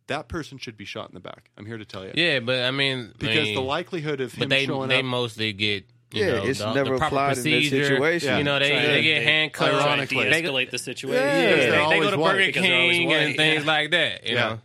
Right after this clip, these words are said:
Speaker 1: yeah,
Speaker 2: So,
Speaker 1: yeah.
Speaker 2: we, we don't get those
Speaker 1: Why,
Speaker 2: type of
Speaker 1: why don't, why, why isn't the fleeing felon doctrine ever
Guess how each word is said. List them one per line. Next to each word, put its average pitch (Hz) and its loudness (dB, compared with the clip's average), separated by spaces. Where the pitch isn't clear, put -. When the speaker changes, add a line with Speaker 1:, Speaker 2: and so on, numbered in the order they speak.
Speaker 1:
yeah, 107 -4
Speaker 2:
So, 101 -6
Speaker 1:
yeah. 101 -8
Speaker 2:
we, 123 -10
we 143 -2
don't 131 -2
get 110 -6
those 107 -4
Speaker 1:
Why, 135 2
Speaker 2:
type 90 -12
of 98 -8
Speaker 1:
why 156 -4
don't, 135 -8
why, 135 -2
why 131 -4
isn't 165 -8
the 143 -10
fleeing 131 -8
felon 131 -8
doctrine 110 -8
ever 131 -8